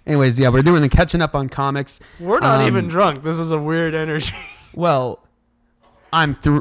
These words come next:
Speaker 1: I had three hours of sleep. I'm running on fumes.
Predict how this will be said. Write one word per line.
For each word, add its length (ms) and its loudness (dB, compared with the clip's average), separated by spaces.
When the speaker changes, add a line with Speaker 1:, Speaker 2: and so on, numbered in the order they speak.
Speaker 1:
I 140 -4
had 320 -2
three 220 2
hours 260 -2
of 80 -8
sleep. 500 -2
I'm 160 -4
running 280 -2
on 100 -6
fumes. 760 0